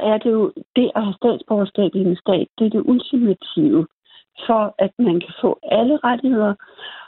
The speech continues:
og det ultimative for, at man i den bedste af alle verdener i hvert fald kan få statens beskyttelse, hvis man for eksempel er ude for staten, der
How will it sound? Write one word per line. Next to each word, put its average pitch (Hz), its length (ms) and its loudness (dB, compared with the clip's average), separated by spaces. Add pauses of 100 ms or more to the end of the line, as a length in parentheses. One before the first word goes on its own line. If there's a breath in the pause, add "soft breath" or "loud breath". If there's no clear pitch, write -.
og - 180 0
det 233 80 2
ultimative 190 880 0
for, 170 120 2
at - 260 0
man 165 240 2
i - 60 0
den 160 160 0
bedste 185 280 0
af 131 40 2
alle 170 160 0
verdener 175 340 0
i - 40 -2
hvert - 240 -2
fald - 100 -4 (640 loud breath)
kan 233 140 0
få 185 200 2
statens 175 480 -2
beskyttelse, 214 640 0 (400 loud breath)
hvis 190 180 -2
man 196 200 2
for 202 60 0
eksempel 175 400 0
er - 80 -2
ude 202 340 2
for 196 80 -4
staten, - 480 -4 (420 loud breath)
der 180 80 -4